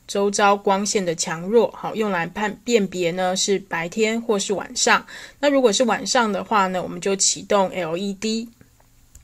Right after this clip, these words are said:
在这里呢，我们会用到，呃，两个主要的这个模组哈，或是元件。那在这里呢，会使用到的是，呃，这个光敏电阻的这个模组。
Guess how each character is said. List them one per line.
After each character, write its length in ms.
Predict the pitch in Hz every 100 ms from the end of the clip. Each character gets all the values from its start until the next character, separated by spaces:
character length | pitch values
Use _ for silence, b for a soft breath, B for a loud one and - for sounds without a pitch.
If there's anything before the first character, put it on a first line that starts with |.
| _ b b b b b -
在 160 | 330
这 180 | 339 349
里 140 | 269
呢， 160 | 202 190
我 120 | 190
们 120 | 185 190
会 200 | 247 233
用 180 | 226
到， 220 | 214 214 190
呃， 200 | 190 170
两 280 | 175 156 170
个 220 | 180 160
主 180 | - 170
要 240 | 214 196
的 240 | 190 175
这 140 | 151 190
个 80 | 180
模 240 | 175 180
组 240 | 185 190
哈， 160 | 170 175
或 160 | 208 196
是 100 | 196
元 260 | 175 175
件。 280 | 190 226 180 B B B
那 100 | 277
在 140 | 277 311
这 180 | 330
里 160 | 277 190
呢， 140 | 165
会 120 | 185 208
使 200 | - 185
用 180 | 196
到 160 | 202 196
的 160 | 165 165
是， 340 | - 196 175 - _
呃， 260 | 180 160 143
这 100 | 208
个 120 | 196
光 240 | 190 220
敏 160 | 208 170
电 240 | 214 202
阻 160 | 185 143
的 100 | 131
这 140 | -
个 100 | 190
模 260 | 185 165 175
组。 260 | 190 175